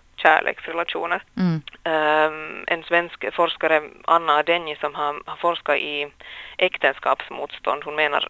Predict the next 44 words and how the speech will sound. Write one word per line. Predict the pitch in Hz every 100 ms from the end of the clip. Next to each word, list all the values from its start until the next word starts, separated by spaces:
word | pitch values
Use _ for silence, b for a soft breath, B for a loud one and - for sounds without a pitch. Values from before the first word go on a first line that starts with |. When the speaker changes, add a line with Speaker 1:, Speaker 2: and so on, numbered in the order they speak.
| -
Speaker 1:
till | -
exempel | 143 - 151 - 139
att | -
det | 147
idag | 151 147
talas | 143 139 -
mer | 151 147
om, | 147 143 B B B B B B -
eh, | 156 143 139 147
vilka | 196 196 -
som | 147 -
får | - -
gifta | - - -
sig, | - 87 90 - _ -
som | - -
till | -
exempel | - - 139
diskussionen | 143 - - 147 143
om | - - -
samkönade | 143 151 143 151 -
äktenskap, | - - - - 139 -
istället | - - 156 147
för | - - -
varför | 151 -
man | 135 135 - - _
ska | - 151
gifta | 143 - 151
sig | - 143
överhuvudtaget. | - 147 143 151 180 - 220 269 _ B B B B
Och, | - - - -
och |
det | 147 147 180
är |
nu | 202 135
en | 139
gång | 143 139
också | 147 -
så | 147 - 143
att, | 151 - - -
att | - - - 143 143
många | 143 139 147 - - - - - -
lever | - 160 208 -
hela | 151 143 - -
eller | -